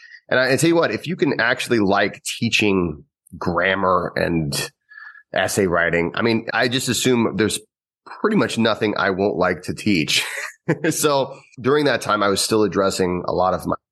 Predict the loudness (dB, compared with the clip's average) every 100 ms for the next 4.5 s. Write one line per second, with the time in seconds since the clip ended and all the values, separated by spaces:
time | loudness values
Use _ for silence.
0 | _ -2 0 0 0 2 2 2 0 -2
1 | -6 _ _ -4 -2 0 0 0 -2 0
2 | 2 2 2 2 2 -2 -6 -18 _ _
3 | -4 -2 0 0 0 -2 -2 -4 0 0
4 | 0 0 0 0